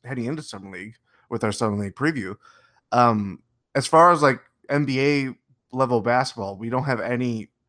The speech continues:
we only have seventy-one, seventy-two minutes of D J Wilson on the board, and then combine that with his G League minutes.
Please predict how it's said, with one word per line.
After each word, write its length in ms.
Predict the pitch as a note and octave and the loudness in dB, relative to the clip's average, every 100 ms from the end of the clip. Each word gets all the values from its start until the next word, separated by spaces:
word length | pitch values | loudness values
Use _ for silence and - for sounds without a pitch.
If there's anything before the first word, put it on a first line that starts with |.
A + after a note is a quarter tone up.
| _ | _
we 100 | B2 | 0
only 140 | C3 | 2
have 120 | C3+ - | 2 2
seventy-one, 840 | C3+ A#2+ B2 A2 G#2 A2+ A#2+ A2+ | 2 2 2 0 -2 2 2 2
seventy-two 360 | B2 A#2 G#2+ A#2+ | 0 -4 -2 0
minutes 320 | A2+ A2+ A2 | 0 0 -2
of 140 | G2 - F#2+ | -8 -10 -10
D 140 | A2+ | -8
J 100 | G#2 | -6
Wilson 340 | G#2+ A2 - G2+ | -4 -4 -4 -6
on 140 | G2 | -6
the 60 | F#2 | -4
board, 360 | A#2 G#2+ G2 - - - A2 | -2 -2 -4 -12 -20 -12 -2
and 80 | |
then 80 | A2 | 0
combine 280 | A#2+ A#2+ A#2+ | 4 6 6
that 120 | A2+ | 6
with 140 | A2 - | 4 2
his 140 | G2 | -2
G 180 | B2 B2+ | 0 4
League 220 | A#2+ G#2 | 4 2
minutes. 400 | G#2+ A#2+ - | -2 -4 -6